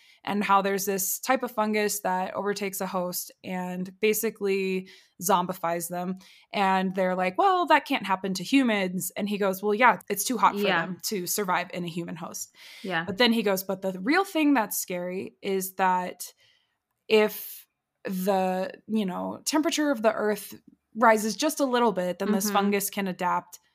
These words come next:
Speaker 1: and
Speaker 2: Yeah.
Speaker 1: that it will uh, eventually could be something that happens is that they, you know, can find human hosts.
Speaker 2: <laughs>
Speaker 1: And, uh, it's a scary prospect and one that forms the basis of this show, right?
Speaker 2: Mm-hmm.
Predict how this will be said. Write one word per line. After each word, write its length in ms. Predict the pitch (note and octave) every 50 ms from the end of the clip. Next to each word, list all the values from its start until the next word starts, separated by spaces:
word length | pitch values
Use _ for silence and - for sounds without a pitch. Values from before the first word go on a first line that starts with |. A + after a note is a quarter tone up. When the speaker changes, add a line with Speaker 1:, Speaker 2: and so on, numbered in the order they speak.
| _ _ _ _ _ _ -
Speaker 1:
and 380 | - G3 G3 F#3+ F#3 F#3+ F#3
Speaker 2:
Yeah. 180 | F3 F3 F3 F3+ F#3+ F#3+ F#3
Speaker 1:
that 340 | F#3+ G3 F#3 F3+ - - -
it 180 | G3+ F#3+ F#3+
will 600 | F#3+ F#3 A3+ D4 D4+ B3+ G3 F3 G3 B3+ C4 _ _ _ _ _ _ _ _ _ _ _ _ _ _ _ _ -
uh, 240 | - G3 G3 F#3 -
eventually 720 | - G3+ A3+ A#3 A#3 A#3 - A3 G#3+ G3+ G3 G3+ G#3 G#3+ G#3
could 280 | - - A#3 A#3 F#3
be 240 | F3 G3 F#3+ F#3+ G#3
something 440 | G3+ - G3+ F#3 F#3 F#3+ F#3+ F#3+ F#3+
that 140 | F#3 F#3 -
happens 400 | F#3 F#3 F#3 - F#3 G3 G3 F#3+
is 120 | F#3 E3+
that 160 | F3 F3 F3
they, 240 | - F#3 F#3 F3+ F#3 -
you 120 | - G3+
know, 160 | F#3 F#3+ F#3+
can 320 | F#3+ - G3+ F#3+ F#3 F#3 F#3
find 320 | F#3 - G3 G3 F#3 F#3
human 240 | - F#3 F3 F3+ F#3
hosts. 360 | A#3 C#4+ - - - - - _ _ _ _ _ _ - - - - A#3+ - -
Speaker 2:
<laughs> 20 | C4 B3+ G#3+ - - - A#3+
Speaker 1:
And, 440 | A#3 A#3 A3+ A3 A3 A3 A3 G#3+
uh, 220 | A3+ G#3+ G#3 G3+ - -
it's 140 | - C4+ -
a 40 | C4
scary 280 | - - B3+ B3+ C4 B3+
prospect 640 | B3+ C4+ C4+ C4 - - B3+ A#3+ A#3 A#3+ - - _ - -
and 180 | F#3+ G3+ G3+ G3+
one 280 | G#3 G#3 G3+ G#3 G#3
that 200 | G3+ F#3+ F3+ -
forms 300 | - - F#3+ F#3 F#3 F#3
the 80 | - F3+
basis 640 | F#3 F3 E3+ - - F3+ F#3 F3+ - - - - - _ _ _ -
of 220 | F#3 E3 E3 E3 _
this 220 | - - E3 -
show, 300 | - - - - - - _ _ _ -
right? 180 | - A3+ A3+ G#3+
Speaker 2:
Mm-hmm. 220 | G#3+ G3+ G3 G3